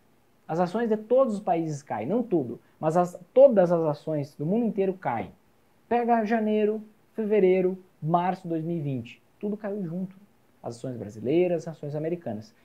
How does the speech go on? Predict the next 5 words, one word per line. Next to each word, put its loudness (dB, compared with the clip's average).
Então, 2
não 6
existe, 2
na 0
verdade, 0